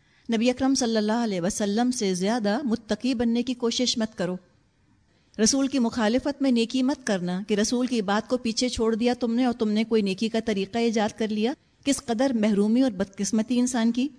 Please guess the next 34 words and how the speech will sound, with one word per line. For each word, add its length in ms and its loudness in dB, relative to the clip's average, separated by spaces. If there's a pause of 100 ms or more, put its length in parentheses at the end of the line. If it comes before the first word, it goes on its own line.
(300)
کہ 100 4
نیکی 320 2
بھی 100 2
کی 200 0 (300)
تو 140 2
رسول 240 0
کی 140 -2
مخالفت 640 0
میں 100 2 (280)
جو 120 -2
قبول 320 4
بھی 160 2
نہ 80 2
ہوئی۔ 260 0 (1500)
آج 240 0
کوئی 140 0
جا 180 4
کر 120 -2 (960)
کھڑا 240 2
ہو 100 2
جائے 220 0 (140)
میدان 320 2
عرفات 460 -2
میں 120 -4 (640)
تو 80 -2
اس 80 -2
کا 200 0
حج 120 0
تو 120 -2
نہیں 160 0
ہو 100 -2
جائے 240 0
گا، 100 -4 (960)
یا 280 2